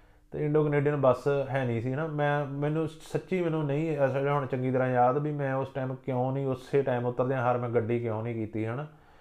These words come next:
ਤੇ ਮੈਂ ਇੰਡੋ ਕੈਨੇਡੀਅਨ ਬੱਸਾਂ ਲੱਭਦਾ ਲੁਭਦਾ ਰਿਹਾ, ਉਹ ਕਰਨ, "ਹੁਣ ਤੁਰਨੀ, ਹੁਣ ਤੁਰਨੀ," ਦੋ ਘੰਟੇ ਖਰਾਬ ਕਰਕੇ ਨਾ, ਉਸ ਤੋਂ ਬਾਅਦ ਮੈਂ ਅੱਕ ਹਾਰ ਕੇ ਟੈਕਸੀ ਕੀਤੀ।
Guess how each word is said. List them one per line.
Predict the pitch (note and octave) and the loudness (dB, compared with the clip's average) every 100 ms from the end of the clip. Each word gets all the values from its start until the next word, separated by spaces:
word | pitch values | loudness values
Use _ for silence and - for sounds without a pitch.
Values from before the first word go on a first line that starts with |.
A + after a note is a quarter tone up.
| - - _ | -20 -20 _
ਤੇ | - | -8
ਮੈਂ | C#3 C#3+ D3 C#3+ C#3+ D3 | -4 0 0 0 -4 0
ਇੰਡੋ | C#3+ | 2
ਕੈਨੇਡੀਅਨ | D3 C#3+ C#3 | 4 4 0
ਬੱਸਾਂ | C#3 C3+ - C3 | 2 2 2 4
ਲੱਭਦਾ | B2+ C#3 | 4 6
ਲੁਭਦਾ | C#3 C3+ D3 | 2 4 4
ਰਿਹਾ, | C3+ | 4
ਉਹ | C#3 C#3 | 2 4
ਕਰਨ, | C3+ C3+ C#3 | 2 2 2
"ਹੁਣ | C3+ C3 | 2 0
ਤੁਰਨੀ, | A2+ B2+ A#2+ C3 | 4 4 4 0
ਹੁਣ | B2+ C3 | 0 -2
ਤੁਰਨੀ," | A#2 B2 A#2+ | 2 2 4
ਦੋ | C3+ B2 B2 | 4 4 4
ਘੰਟੇ | C#3+ B2+ | 2 0
ਖਰਾਬ | B2+ B2 A#2 A#2+ | 4 4 4 2
ਕਰਕੇ | A#2 A2 C3 | 0 0 -4
ਨਾ, | D3 D3 - - - | -4 -8 -16 -20 -6
ਉਸ | B2+ | 0
ਤੋਂ | C#3+ | 4
ਬਾਅਦ | C3 C#3+ | 4 4
ਮੈਂ | C#3+ | 2
ਅੱਕ | C3 - | 0 0
ਹਾਰ | C#3 D3 A#2+ | 6 8 6
ਕੇ | A#2+ | 4
ਟੈਕਸੀ | E3 C3+ - C#3+ | 2 2 0 -4
ਕੀਤੀ। | C3+ A#2+ B2+ C#3 | -2 -4 -6 -8